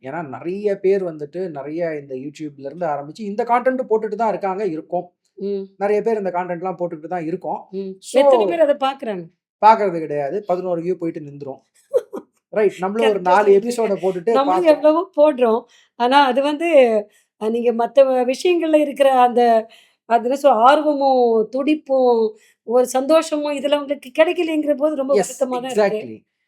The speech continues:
Speaker 1: So, basically, உட்கார்ந்து கவனிக்கிறது அப்படிங்கக்கூடிய அந்த விஷயத்தை வந்து கொண்டு வரணும். ரெண்டாவது, இந்த கான்டென்ட்டை வந்து நீங்க வேற விதமாலாம் கடத்த முடியாது, கஷ்டம்.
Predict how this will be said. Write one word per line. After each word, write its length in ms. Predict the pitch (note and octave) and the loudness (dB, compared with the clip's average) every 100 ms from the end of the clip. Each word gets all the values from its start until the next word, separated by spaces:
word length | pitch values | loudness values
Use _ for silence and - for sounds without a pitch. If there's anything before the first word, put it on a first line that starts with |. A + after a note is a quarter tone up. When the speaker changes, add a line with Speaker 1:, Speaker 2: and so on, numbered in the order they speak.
| _ | _
Speaker 1:
So, 280 | - A#3 E3+ | -6 -6 -2
basically, 680 | F3+ C4 C4 B3+ A3+ A#3+ C4 | 2 2 0 -10 -10 -10 -10
உட்கார்ந்து 680 | F3 F3 _ - B3+ A#3+ A3+ | -10 -12 _ -4 -2 -2 -6
கவனிக்கிறது 800 | E3 E3+ F#3+ F#3+ E3+ C#3 D3 D3 | -4 -4 -4 -6 -8 -8 -8 -8
அப்படிங்கக்கூடிய 720 | C#3+ C#3 D3 D#3 D3 C#3 C3 | -10 -14 -12 -14 -14 -12 -10
அந்த 640 | B2 A#2 A#2 A2+ G#2+ G#2 - | -10 -12 -16 -14 -14 -14 -16
விஷயத்தை 480 | C#3+ C#3 G#3 F#3+ C#3 | -16 -6 -4 -4 -6
வந்து 260 | A#2+ E3+ - | -12 -16 -14
கொண்டு 360 | D#3 F3 F3+ | -8 -4 -4
வரணும். 260 | A#2 C#3 F#3+ _ _ _ _ _ | -4 -12 -20 _ _ _ _ _
ரெண்டாவது, 440 | E3+ B3+ D4+ D4 C4 | -2 4 6 6 4
இந்த 440 | D4 A3 B3 C4 | 0 -4 0 0
கான்டென்ட்டை 560 | B3+ A#3 C#4+ D4 C4+ A#3+ | 2 2 2 0 0 -2
வந்து 200 | A#3 C4 | -2 -4
நீங்க 180 | A3+ F3+ | -2 2
வேற 240 | F#3 G3 | 4 2
விதமாலாம் 420 | F#3+ G#3 F#3+ G3+ | 2 0 -2 -2
கடத்த 300 | G3+ D#3 - | -4 -8 -8
முடியாது, 380 | D3 C3+ C#3 A2 | -10 -8 -8 -8
கஷ்டம். 320 | A#2 - - | -14 -20 -20